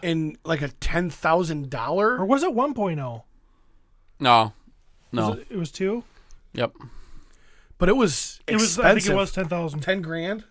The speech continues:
Speaker 3: Yeah.
Speaker 1: Right?
Speaker 3: Yep.
Speaker 1: So this gentleman paid ten thousand dollars. Okay. Oh, you know what? It's right here. Uh, Deltagar the Destroyer is the first Mythic Legions figure to feature the likeness of a fan.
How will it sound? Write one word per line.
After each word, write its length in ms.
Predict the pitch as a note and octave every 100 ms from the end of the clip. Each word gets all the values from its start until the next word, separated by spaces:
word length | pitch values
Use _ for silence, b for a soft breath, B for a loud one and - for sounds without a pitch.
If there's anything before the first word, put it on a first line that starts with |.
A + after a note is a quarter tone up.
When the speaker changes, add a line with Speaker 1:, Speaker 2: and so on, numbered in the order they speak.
| -
Speaker 3:
Yeah. 180 | D3 -
Speaker 1:
Right? 340 | D3+ E3+ A3+ -
Speaker 3:
Yep. 200 | C3+ - - - b b b b b b
Speaker 1:
So 280 | - - F#3
this 160 | G#3 F3
gentleman 360 | G3+ A#3 G#3+ E3
paid 220 | F#3+ D#3
ten 280 | - A#3 A3
thousand 600 | - F#3+ G#3+ B3+ A3+ G#3+
dollars. 680 | F#3+ F#3 D3 A2 - - - _ _ _ D#3
Okay. 380 | C#3+ D3+ E3+ - _ b b b b
Oh, 260 | F3+ - - - -
you 100 | A3
know 100 | A3
what? 220 | B3+ C#4
It's 120 | E3+
right 120 | G#3
here. 220 | G#3+ - - _ _ _ _ _ - B B -
Uh, 140 | E3+
Deltagar 500 | D3+ A3+ A#3 A#3 A#3
the 60 | G#3
Destroyer 420 | F3+ A3+ A3+ G#3+
is 140 | E3
the 80 | E3+
first 400 | - C4+ D#4 -
Mythic 260 | A3 A#3 G3
Legions 320 | G#3 G3 G#3+
figure 320 | - F#3 G3+
to 80 | F3
feature 380 | - G3 - F#3
the 120 | E3+
likeness 560 | E3 F#3 A3 F#3+ F3 -
of 140 | D#3+
a 80 | D#3
fan. 480 | - F3 D#3 A2+